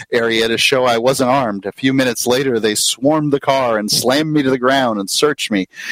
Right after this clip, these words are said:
The image I can't get out of my head is seeing how bad my mom was hurt, crying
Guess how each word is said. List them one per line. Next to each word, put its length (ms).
The 100
image 240
I 120
can't 260
get 100
out 160
of 60
my 140
head 260
is 100
seeing 480
how 240
bad 340
my 180
mom 380
was 200
hurt, 400
crying 640